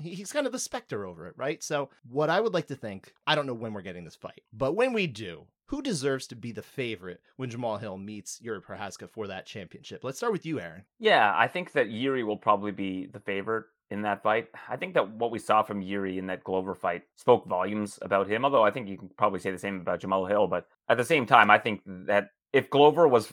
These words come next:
Speaker 2: forty-three years old going into last night's fight, he was basically forty-five years old after that Yuri fight. Like, that, that took so much, I think, out of his,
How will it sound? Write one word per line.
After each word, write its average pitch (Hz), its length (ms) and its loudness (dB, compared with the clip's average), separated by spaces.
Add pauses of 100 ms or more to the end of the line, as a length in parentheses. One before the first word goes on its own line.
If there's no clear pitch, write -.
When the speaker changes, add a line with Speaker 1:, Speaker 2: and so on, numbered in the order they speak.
(120)
Speaker 2:
forty-three 123 420 0
years 113 200 0
old 107 220 2
going 107 200 2
into 101 140 -4
last 101 200 6
night's 117 200 -6
fight, 120 220 2
he 120 60 -6
was 117 120 0
basically 101 360 2
forty-five 98 480 2
years 92 160 -10
old 92 160 -4
after 92 220 -4
that 87 160 -6
Yuri 90 220 -12
fight. 85 240 -6
Like, 90 140 -8
that, 92 200 -4
that 98 160 -2
took 95 140 -6
so 110 240 2
much, 98 260 0
I 90 80 -4
think, 90 220 -6
out 92 160 2
of 87 80 -8
his, 87 380 -6